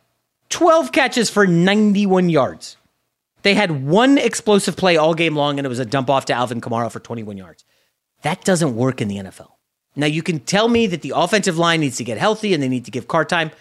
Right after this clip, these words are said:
That's fine. Okay? Um, can we get Olave in some more motion? He's fast. Can we get Rashid Shaheed in some motion? Like, these guys can get separation the way the Dolphins do.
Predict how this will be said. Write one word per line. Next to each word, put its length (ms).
That's 220
fine. 280
Okay? 340
Um, 400
can 80
we 80
get 140
Olave 360
in 120
some 100
more 120
motion? 380
He's 240
fast. 460
Can 100
we 60
get 160
Rashid 460
Shaheed 420
in 180
some 160
motion? 380
Like, 200
these 180
guys 380
can 280
get 220
separation 580
the 80
way 120
the 100
Dolphins 400
do. 160